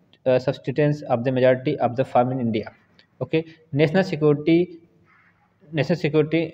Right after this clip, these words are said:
residual link to the good gov-, good economic growth.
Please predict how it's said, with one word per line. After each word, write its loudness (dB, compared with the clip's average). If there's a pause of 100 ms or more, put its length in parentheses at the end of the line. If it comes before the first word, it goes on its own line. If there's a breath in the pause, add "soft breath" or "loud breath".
(100)
residual 2 (400)
link 2
to 4 (200)
the 6
good 0
gov-, 2 (240)
good 0 (220)
economic -2
growth. -2